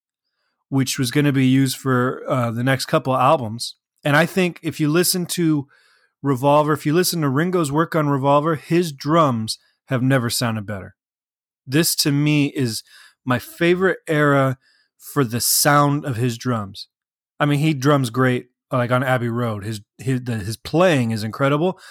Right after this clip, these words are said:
but I think his drums sound better on Revolver. The, the,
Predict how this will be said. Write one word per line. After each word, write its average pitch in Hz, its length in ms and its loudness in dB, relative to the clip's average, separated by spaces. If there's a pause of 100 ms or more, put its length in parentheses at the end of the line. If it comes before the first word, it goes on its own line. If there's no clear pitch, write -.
(160)
but 127 100 0
I 131 60 2
think 135 160 -2
his 117 160 -2
drums 127 400 0
sound 135 540 2
better 107 340 -6 (320)
on 131 160 0
Revolver. 110 480 -4
The, 113 320 -8
the, 113 400 -6